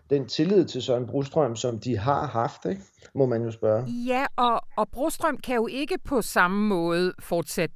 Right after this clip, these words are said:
Speaker 2: diskussionen. Altså, nu taler vi her tidligere i programmet om forskellen på det svenske og det danske system
Speaker 1: Ja.
Speaker 2: i det her med forholdet mellem embedsmænd og, og, og minister.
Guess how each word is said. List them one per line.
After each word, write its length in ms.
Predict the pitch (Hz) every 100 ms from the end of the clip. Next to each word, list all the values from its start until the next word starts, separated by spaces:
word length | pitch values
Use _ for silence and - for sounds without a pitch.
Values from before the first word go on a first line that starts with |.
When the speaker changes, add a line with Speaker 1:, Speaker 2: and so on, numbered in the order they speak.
| -
Speaker 2:
diskussionen. 640 | 190 - 175 170 127 175 165
Altså, 140 | 247
nu 60 | 262
taler 320 | 277 254 262
vi 160 | 247
her 140 | 226 214
tidligere 420 | - 269 247 247
i 40 |
programmet 560 | 190 175 180 196 208 220 -
om 200 | 180 180 - -
forskellen 420 | - 196 - 220 180
på 80 |
det 140 | 190 -
svenske 420 | - 190 208 240
og 60 | 180
det 80 |
danske 280 | 165 175 -
system 520 | - 202 - 302 285 214 220
Speaker 1:
Ja. 40 |
Speaker 2:
i 40 |
det 180 | 180 202
her 180 | 196 180
med 160 | 175 185 - -
forholdet 480 | - 202 170 196 180
mellem 280 | 175 175 185 -
embedsmænd 680 | 175 170 175 - 190 165 -
og, 180 | 160 143 - - - - -
og, 240 | 185 160
og 140 | 202 185
minister. 580 | 185 175 170 - -